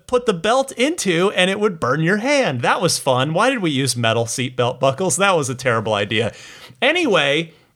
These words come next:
as for how much ch-, uh, to charge it each night,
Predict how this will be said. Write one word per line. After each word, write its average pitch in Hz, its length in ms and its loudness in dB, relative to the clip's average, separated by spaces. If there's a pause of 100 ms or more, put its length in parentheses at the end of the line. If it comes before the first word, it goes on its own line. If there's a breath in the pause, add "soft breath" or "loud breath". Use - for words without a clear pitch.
(600)
as 254 280 2
for - 220 0
how 214 240 2
much 185 400 0
ch-, - 220 -6
uh, 151 220 0
to 160 200 -4
charge - 460 0
it 160 180 -2
each 170 300 -4
night, 175 520 0